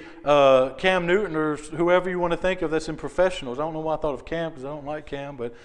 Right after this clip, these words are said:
uh, first one that come to mind. You, you expect them to, to, to act like this professional football player, and you have these unreasonable demands of them, and all it's gonna do is push them away. And that's why I've seen it time and time again.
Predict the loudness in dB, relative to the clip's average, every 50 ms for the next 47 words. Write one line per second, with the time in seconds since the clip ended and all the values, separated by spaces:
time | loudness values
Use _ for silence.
0 | -20 -20 -20 -20 -8 -2 2 4 4 4 4 4 4 2 2 2 0 -2 -4 -2
1 | -2 -4 -4 -4 -2 0 2 2 2 2 2 0 -4 -8 -16 -20 -18 -8 -2 0
2 | 0 0 2 4 6 6 6 6 4 4 6 8 8 8 6 6 4 4 4 2
3 | -2 -12 -8 2 6 8 8 8 6 2 6 8 8 8 8 6 0 -6 -14 -16
4 | -6 2 6 8 8 8 6 4 -4 -4 2 4 6 6 6 4 4 2 4 4
5 | 4 4 2 -4 -2 -2 -4 -2 2 4 4 4 2 0 -2 -2 -2 2 4 6
6 | 6 6 6 6 6 6 6 4 4 4 4 4 2 0 0 2 2 4 4 4
7 | 4 4 4 2 2 4 4 4 4 4 2 0 -2 0 0 0 2 4 4 2
8 | 4 4 4 4 4 4 2 0 0 0 0 0 0 0 -4 -4 -8 -16 -20 -20
9 | -20 -20 _ -6 -2 2 4 8 8 10 10 8 6 6 4 2 2 2 2 2
10 | 2 2 2 2 0 -2 -2 -2 -2 -2 -2 -2 -4 -6 -6 -4 -2 0 2 4
11 | 4 4 4 2 2 0 0 0 0 0 2 4 4 2 2 0 -4 -6 -4 -4
12 | -6 -4 0 0 0 0 0 -4 -2 -2 -2 -2 -2 -4 -4 -4 -2 0 0 0
13 | 0